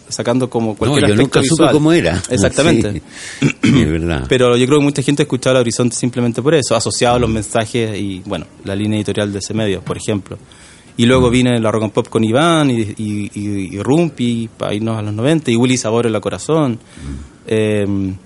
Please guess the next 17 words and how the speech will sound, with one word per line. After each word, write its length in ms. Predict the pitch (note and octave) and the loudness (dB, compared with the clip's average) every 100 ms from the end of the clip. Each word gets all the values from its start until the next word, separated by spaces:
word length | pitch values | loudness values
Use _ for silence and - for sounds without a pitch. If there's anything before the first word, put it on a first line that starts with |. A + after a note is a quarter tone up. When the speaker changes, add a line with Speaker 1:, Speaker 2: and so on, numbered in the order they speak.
| - - | -16 -4
Speaker 1:
bueno, 220 | B2 G2+ F#2 | -2 -2 -6
y 100 | G#2+ | -6
así. 260 | G#2 C3 - - - | -4 -6 -6 -16 -4
Eh, 520 | A2 A2+ A2 A2 G#2+ - - - - - - - _ - | 0 2 2 0 -2 -6 -20 -20 -20 -20 -20 -20 _ -8
yo 160 | C3 E3 | 0 4
creo 160 | A3 | 4
que 80 | A3 | 4
en 140 | F3+ D#3 | 4 4
los, 120 | C#3 C#3+ | 2 2
en 140 | C#3+ | 2
las, 200 | C#3 B2 - | 2 0 0
en 160 | C3+ | 2
los, 100 | C3+ C3 B2+ | 2 0 0
en 140 | C3+ C3 | 0 0
las 180 | A#2+ | 0
radios, 440 | D#3 D#3 E3+ F3 D#3+ - - | 2 2 4 2 -2 -10 -4
mm, 420 | C3 C3 C3+ C3+ | 0 2 2 2